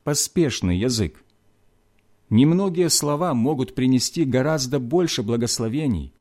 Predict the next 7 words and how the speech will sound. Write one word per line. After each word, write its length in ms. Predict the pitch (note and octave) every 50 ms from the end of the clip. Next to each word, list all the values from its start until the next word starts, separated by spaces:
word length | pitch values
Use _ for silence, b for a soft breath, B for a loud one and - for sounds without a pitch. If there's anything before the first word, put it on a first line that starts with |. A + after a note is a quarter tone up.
| b b b b b
нежели 580 | - G#2+ A#2+ D#3 F#3+ G#3 G3+ F3+ F#3+ F#3 F3 E3+
целые 540 | - - - - D#3+ E3+ F3 E3+ E3 D3 C#3+
потоки 500 | - - C3+ - - D3+ C#3 B2 - G#2
их. 420 | F#2 - - A2+ F#2 - - - _ _ _ _ _ _ _ _ _ _ _ _ _ _ _ _ _ _ _ _ _ _ _ -
Спасительная 800 | - - - - F#2 - - E3+ F3+ F3 E3+ D#3+ D#3 D3+ C#3+ C3+
сила, 400 | - - - F#3+ G3 F#3 F3+ D3
безусловно, 960 | G#2+ F2 G#2 D#3+ D3 D#3+ C#3+ - - D#3 E3 E3 D3+ C3+ B2 G2+ E2+ D2